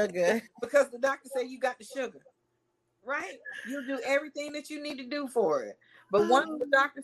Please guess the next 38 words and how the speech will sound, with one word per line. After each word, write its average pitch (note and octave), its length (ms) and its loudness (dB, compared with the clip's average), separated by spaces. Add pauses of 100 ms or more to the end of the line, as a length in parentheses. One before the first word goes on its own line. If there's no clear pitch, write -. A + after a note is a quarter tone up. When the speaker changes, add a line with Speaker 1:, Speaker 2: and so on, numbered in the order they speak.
Speaker 2:
says, B3+ 300 0
"Oh B3 160 0
my B3 180 -4
gosh, A3 640 -6 (260)
you C4 140 -4
know, A#3 80 4
you B3+ 160 -2
just C4 140 -8
got C4 120 4
a B3+ 40 -4
little B3+ 160 2
chemical D4+ 420 -6
imbalance A3+ 400 -4
going A#3 180 -2
on A3+ 80 -4
in A3+ 60 -10
your A3 120 -8
brain," C4+ 300 -2
but G3+ 100 -2
guess B3 200 -2
what? A3+ 140 -2
We C4+ 100 -4
can A3 160 -8
fix - 340 2
it. A3 200 -4 (960)
We F#4+ 120 6
can F#4 160 4
fix - 160 8
it. - 60 -
Speaker 1:
Exactly. D#3 840 4 (360)
Speaker 2:
And E3+ 120 4
you, A3+ 140 4
then G#3+ 260 12
it's A#3 100 10
Speaker 1:
Exactly. G#3 80 -2
Speaker 2:
like, F3 220 6 (140)
"Oh G3+ 280 6 (460)
no, D#3 320 -2